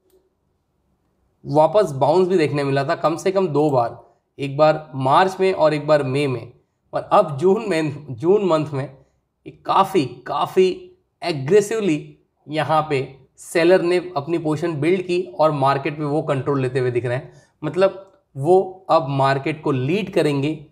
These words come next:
और मार्केट अब बायर्स के कंट्रोल में है। ये पूरी तरीके से बायर ने साफ कर दिया है आज, जिस तरीके का मूवमेंट रहा है आज के दिन। अब बात करें मंथली चार्ट पे,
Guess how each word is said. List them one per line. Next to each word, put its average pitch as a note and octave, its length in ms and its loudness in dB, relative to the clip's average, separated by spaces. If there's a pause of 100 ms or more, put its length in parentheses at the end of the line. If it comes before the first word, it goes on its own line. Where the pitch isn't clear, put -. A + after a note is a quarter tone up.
(200)
और D#3 160 2
मार्केट C3+ 520 0
अब D3 140 0 (120)
बायर्स F3 340 4
के G3 100 2
कंट्रोल C#3+ 380 -4
में C3+ 120 -4
है। - 300 -8 (240)
ये E3+ 240 4
पूरी F3+ 380 0
तरीके C#3+ 380 -2
से - 340 -10 (180)
बायर C3+ 360 2
ने D3 120 -2
साफ C#3 340 0
कर C3 120 -4
दिया B2 280 0
है B2+ 60 2
आज, D3 120 -2 (340)
जिस F#3 260 4
तरीके D3 260 -4
का D3+ 100 2
मूवमेंट C#3+ 380 -2
रहा B2 140 0
है A2+ 80 -2
आज G#2+ 180 -8
के B2 80 -8
दिन। A2 180 -12 (1120)
अब F#3+ 100 2
बात E3 340 4
करें F3 200 -2 (1300)
मंथली D3 400 0
चार्ट - 240 -2
पे, - 180 -18